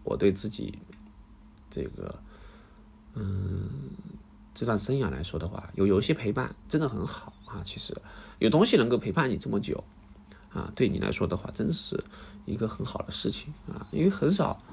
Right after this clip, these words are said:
你能坚持做一个事情，坚持很久啊。除了这个之外啊，比如除了这个玩游戏之外，我觉得我能够做得很久的一个事情就是骑自行车了啊。我从初中开始到现在十多年了吧，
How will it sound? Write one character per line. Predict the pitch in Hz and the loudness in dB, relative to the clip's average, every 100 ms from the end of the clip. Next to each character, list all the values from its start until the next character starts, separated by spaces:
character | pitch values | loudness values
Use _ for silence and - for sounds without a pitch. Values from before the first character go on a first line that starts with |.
| - - - | -18 -18 0
你 | 107 101 95 | 4 4 4
能 | - 113 | 2 2
坚 | 139 147 | 4 4
持 | 170 | 4
做 | 104 101 | 4 4
一 | - | 4
个 | |
事 | - - | 0 0
情， | - 95 - - 175 | -2 -4 -6 -12 -12
坚 | - 123 | -4 -2
持 | 131 | -2
很 | 117 85 | -2 -2
久 | - - - - - - - - - - | -2 -6 -10 -12 -12 -12 -14 -14 -16 -12
啊。 | - 113 | -4 -2
除 | - | 8
了 | 240 | 10
这 | 240 247 | 12 10
个 | |
之 | 185 208 | 10 10
外 | 247 - | 8 6
啊， | 139 - - | 2 -4 0
比 | 151 | 2
如 | |
除 | 196 208 | 6 10
了 | 220 196 | 10 10
这 | 196 | 8
个 | 170 147 - | 8 6 6
玩 | 131 | 8
游 | 139 | 8
戏 | - | 6
之 | - 175 | 4 6
外， | 131 - - - - | 6 0 -12 -12 0
我 | - | 4
觉 | 110 180 | 6 10
得 | 185 | 10
我 | 160 131 | 10 8
能 | 120 147 | 6 2
够 | 170 160 | 4 4
做 | 156 | 6
得 | 123 | 4
很 | 117 131 | 2 0
久 | 107 | 2
的 | 90 | 2
一 | |
个 | 98 | 2
事 | - - | 2 0
情 | - | 2
就 | 95 | 2
是 | 107 | 0
骑 | - - | -2 -2
自 | 135 | 0
行 | 110 | 2
车 | 117 131 | 4 2
了 | - - | 2 -2
啊。 | - - - - - - - - | -8 -10 -16 -16 -16 -16 -18 -6
我 | - | -2
从 | 165 180 | 2 2
初 | 196 | 6
中 | 220 | 6
开 | 208 220 | 8 8
始 | 214 - | 6 4
到 | 131 | 6
现 | 127 202 160 | 6 4 4
在 | 131 92 - - | 2 0 -2 -8
十 | - - | -6 2
多 | 156 | 2
年 | 135 - | 2 0
了 | 73 | 0
吧， | 113 - | 0 -2